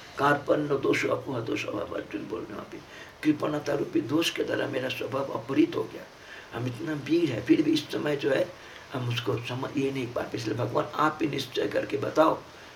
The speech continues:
मेरे को क्या करना है। इसी प्रकार मनुष्य शरीर पा करके और जो है संसार में अन्य काम में तो मन लग गया,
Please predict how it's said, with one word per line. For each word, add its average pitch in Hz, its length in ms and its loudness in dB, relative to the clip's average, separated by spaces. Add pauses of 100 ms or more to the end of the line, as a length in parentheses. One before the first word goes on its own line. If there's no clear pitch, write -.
(140)
मेरे 117 200 4
को 107 140 -6
क्या - 200 -8
करना - 340 -12
है। - 60 -14 (600)
इसी - 200 2
प्रकार 165 340 -4
मनुष्य 143 580 -2
शरीर - 360 -4
पा - 380 -12
करके - 240 -10 (800)
और 175 120 4
जो 139 160 -4
है 120 200 -4 (1300)
संसार 143 420 6
में 147 200 2
अन्य 139 300 0
काम - 260 0
में 123 200 -6
तो - 80 -2
मन 107 280 -8
लग 101 240 -2
गया, - 120 -4